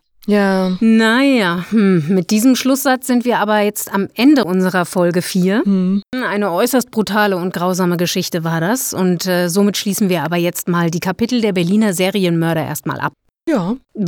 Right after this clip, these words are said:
Speaker 2: Christina, was hältst du davon, wenn wir das nun erstmal sacken lassen und bezüglich unserer nächsten Folge diesmal keine Ankündigung machen? Oder möchtest du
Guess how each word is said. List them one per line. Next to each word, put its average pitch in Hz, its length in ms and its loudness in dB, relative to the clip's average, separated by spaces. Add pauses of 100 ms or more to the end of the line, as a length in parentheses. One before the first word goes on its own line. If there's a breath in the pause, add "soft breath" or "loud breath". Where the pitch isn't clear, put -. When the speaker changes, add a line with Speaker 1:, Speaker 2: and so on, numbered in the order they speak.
(180)
Speaker 2:
Christina, 214 480 0
was 190 180 -2
hältst 254 220 0
du - 20 -2
davon, 220 320 2
wenn 185 120 0
wir 185 60 0
das 196 160 0
nun 196 140 0
erstmal 175 340 -2
sacken 175 240 -2
lassen 254 380 -2
und 220 320 -2
bezüglich 214 560 -4
unserer 190 380 0
nächsten 170 400 -2
Folge 175 340 -2
diesmal 165 300 -4
keine 160 340 -2
Ankündigung 269 560 -2
machen? 285 320 -2
Oder 294 400 2
möchtest 247 480 0
du 226 320 0